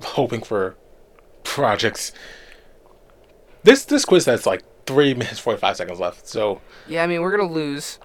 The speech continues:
Speaker 2: Uh,
Speaker 1: Yep, that
Speaker 2: we might just sort of have to rapid firing.
Speaker 1: Okay.
Speaker 2: Uh, two thousand eight Chicago.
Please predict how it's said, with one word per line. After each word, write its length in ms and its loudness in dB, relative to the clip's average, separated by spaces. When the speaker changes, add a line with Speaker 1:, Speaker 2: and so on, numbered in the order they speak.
Speaker 2:
Uh, 240 4
Speaker 1:
Yep, 160 8
that 180 6
Speaker 2:
we 80 -6
might 160 4
just 120 -6
sort 200 4
of 60 6
have 100 4
to 80 0
rapid 440 2
firing. 600 0
Speaker 1:
Okay. 220 6
Speaker 2:
Uh, 240 4
two 180 -4
thousand 280 4
eight 160 2
Chicago. 680 2